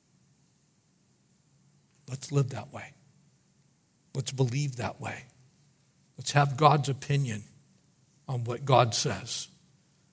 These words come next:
And in doing so, let's have that peace and let's walk in it. Amen?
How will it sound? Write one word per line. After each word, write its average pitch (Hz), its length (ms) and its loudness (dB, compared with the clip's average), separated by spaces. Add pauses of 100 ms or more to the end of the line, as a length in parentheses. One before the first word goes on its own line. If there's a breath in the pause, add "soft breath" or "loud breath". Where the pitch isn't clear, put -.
And 123 160 -2
in 120 140 -4
doing 135 360 4
so, 107 360 0 (760)
let's 139 220 -4
have 156 280 0
that 160 220 -4
peace - 580 -4 (420)
and 127 100 -14
let's 107 220 -10
walk - 280 -10
in 110 80 -12
it. - 1000 -16
Amen? 185 480 6